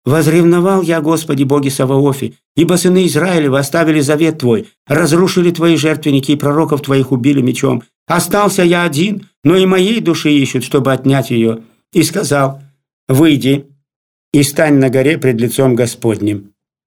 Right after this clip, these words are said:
И вот Господь пройдёт, и большой и сильный ветер, раздирающий горы и сокрушающий скалы пред Господом,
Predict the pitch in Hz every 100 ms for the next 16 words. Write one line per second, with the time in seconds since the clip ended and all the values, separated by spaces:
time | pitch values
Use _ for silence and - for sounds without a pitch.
0 | _ _ _ - 123 139 131 131 135 143
1 | 131 - 135 127 160 - _ _ _ -
2 | 127 135 - 151 143 127 - 143 123 123
3 | 123 165 120 104 117 113 127 143 131 -
4 | 113 113 120 104 - _ - 131 143 123
5 | 127 - 147 131 - 117 - 139 127 113
6 | 113 110 123 - - 104